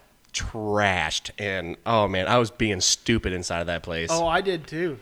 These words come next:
Speaker 2: that year.
Speaker 1: That was fun.
Speaker 2: I
Speaker 1: That
Speaker 2: think
Speaker 1: was
Speaker 2: it was
Speaker 1: before
Speaker 2: that
Speaker 1: it got,
Speaker 2: next
Speaker 1: like,
Speaker 2: year.
Speaker 1: remodeled.
Speaker 2: I think it was that next year. Fucking Chad. It was Chad's birthday or
Speaker 1: Oh,
Speaker 2: something.
Speaker 1: yeah.
Speaker 2: And he was up on stage. They were singing to it.
Speaker 1: Oh, yeah.
Speaker 2: I
Speaker 1: He's a
Speaker 2: got,
Speaker 1: good time.
Speaker 2: I got fucking rowdy as fuck that night.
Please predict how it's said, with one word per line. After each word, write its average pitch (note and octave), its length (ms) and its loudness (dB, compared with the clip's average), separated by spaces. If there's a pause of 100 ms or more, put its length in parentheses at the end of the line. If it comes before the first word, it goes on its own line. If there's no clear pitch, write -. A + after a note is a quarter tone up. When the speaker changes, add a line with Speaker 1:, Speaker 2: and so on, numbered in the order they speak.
Speaker 2:
that D#3 160 -8
year. D#3 280 -8 (720)
Speaker 1:
That G#2 220 2
was F2 160 -6
fun. E2+ 400 -6 (140)
Speaker 2:
I F3 60 2
Speaker 1:
That C#3+ 60 10
Speaker 2:
think - 20 12
Speaker 1:
was C3+ 80 8
Speaker 2:
it G#2 60 2
was F2 100 -2
Speaker 1:
before A2 180 4
Speaker 2:
that G#2 60 4
Speaker 1:
it - 40 6
got, G2 80 2
Speaker 2:
next F#2 100 -2
Speaker 1:
like, - 60 -14
Speaker 2:
year. G2 80 -2
Speaker 1:
remodeled. F2+ 440 0 (420)
Speaker 2:
I D#3+ 80 -10
think F#3+ 100 -4
it - 20 -2
was D#3 100 -8
that D3+ 160 -10
next C#3+ 300 -14
year. B2 100 -14
Fucking B2+ 500 -12
Chad. E3+ 360 -2
It - 20 -2
was D#3 180 -8
Chad's F#3 360 -2
birthday D#3+ 420 -6
or C3+ 60 -6
Speaker 1:
Oh, A2+ 300 2
Speaker 2:
something. F#2+ 140 -2
Speaker 1:
yeah. F2+ 240 -2
Speaker 2:
And - 160 -6
he G3 80 2
was F3+ 120 2
up F#3 120 -2
on E3+ 100 0
stage. F3 340 0
They D#3+ 100 -2
were D#3 80 -4
singing F3 500 -2
to D#3+ 160 -6
it. D#3 80 -2
Speaker 1:
Oh, B2 220 12
yeah. G2 380 6 (340)
Speaker 2:
I F#3+ 80 10
Speaker 1:
He's G#3 100 12
a - 20 8
Speaker 2:
got, D3 80 6
Speaker 1:
good B2 180 4
time. G#2 360 2
Speaker 2:
I F#3+ 100 8
got G#3 200 -2
fucking C#3+ 400 -4
rowdy E3+ 400 4
as C3+ 140 -6
fuck E3+ 320 2
that D3+ 240 0
night. D3 360 2